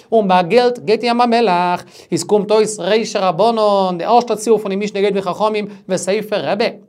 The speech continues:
איז לייגט צו די גמרא, וואס מען פריער דערמאנט, אז נישט דער פשוט אלע מאל, לויט חכמים, ווי רב זאגט. אז לויט חכמים, זאגט דער ציורים, וואס דא מוז. וואס מיר יא קענען פארן פון די משנה, ווען? און איך, רב הונא, דער אמר רב הונא, אמר רב,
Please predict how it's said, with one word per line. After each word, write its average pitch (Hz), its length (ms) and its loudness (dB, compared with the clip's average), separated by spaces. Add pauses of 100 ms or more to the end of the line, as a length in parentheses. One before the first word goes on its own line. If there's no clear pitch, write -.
(920)
איז 170 180 -2
לייגט 180 240 0
צו - 140 -6
די 175 100 -4
גמרא, 185 360 -2 (400)
וואס 170 140 -12
מען 185 100 -6
פריער 226 200 -2
דערמאנט, 233 420 -2 (100)
אז 165 220 -8
נישט 214 240 -6
דער 226 220 -2
פשוט 214 340 -4
אלע 196 200 0
מאל, 190 320 0 (220)
לויט 190 160 -2
חכמים, 170 580 -4
ווי 147 140 -6
רב 160 200 0
זאגט. 135 400 -10 (260)
אז 135 120 -10
לויט 175 160 -2
חכמים, 202 380 -4
זאגט 277 200 -2
דער 285 180 -4
ציורים, 240 420 -4
וואס 202 140 -4
דא 202 120 -2
מוז. 170 380 -8 (260)
וואס 135 100 -12
מיר 170 160 -4
יא 285 80 2
קענען 269 180 -2
פארן 220 240 -6
פון 202 180 -6
די 190 60 -4
משנה, 165 340 -10
ווען? 135 200 -8 (420)
און 269 280 2
איך, 170 160 -4
רב 175 320 2
הונא, 202 280 -4 (640)
דער 190 260 2
אמר 233 360 2
רב 175 200 0
הונא, 233 420 -2
אמר 233 220 2
רב, 175 960 2